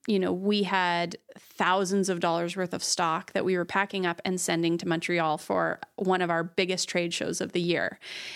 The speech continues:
And then covid hit and the trade show was canceled. And,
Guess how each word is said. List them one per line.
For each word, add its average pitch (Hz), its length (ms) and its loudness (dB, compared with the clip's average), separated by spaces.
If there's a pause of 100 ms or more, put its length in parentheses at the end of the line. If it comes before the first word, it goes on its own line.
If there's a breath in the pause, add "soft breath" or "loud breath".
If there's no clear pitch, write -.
And 175 600 2 (340)
then 175 500 2
covid 180 340 0
hit 165 320 -2
and 165 260 2 (140)
the 175 120 0 (160)
trade 185 240 -2
show - 120 -4
was - 120 -4
canceled. - 520 -4 (280 loud breath)
And, 214 200 2